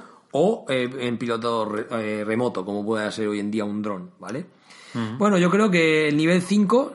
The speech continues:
Speaker 1: yo creo que ya, ya será el sueño de todo, de todas las personas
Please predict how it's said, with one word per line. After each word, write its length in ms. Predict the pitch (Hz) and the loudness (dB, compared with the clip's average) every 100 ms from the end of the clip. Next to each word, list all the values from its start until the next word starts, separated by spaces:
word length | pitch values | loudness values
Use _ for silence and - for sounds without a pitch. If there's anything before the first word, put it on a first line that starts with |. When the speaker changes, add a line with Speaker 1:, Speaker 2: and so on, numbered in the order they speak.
| 135 | -6
Speaker 1:
yo 140 | 147 | -2
creo 160 | 160 165 | 0 2
que 80 | 160 | 2
ya, 280 | 160 160 147 | 4 2 2
ya 140 | 156 | 0
será 340 | 160 160 160 151 | 0 0 2 2
el 160 | 147 | 0
sueño 400 | 135 175 175 151 | 0 2 2 2
de 100 | 139 | 0
todo, 800 | 135 151 147 143 139 135 127 127 | 0 0 0 0 0 -2 -4 -6
de 140 | 127 131 | -8 -6
todas 400 | 139 143 135 131 | -4 -2 0 0
las 100 | 123 | 0
personas 640 | 127 - 156 147 131 127 | -4 -2 -2 0 0 -4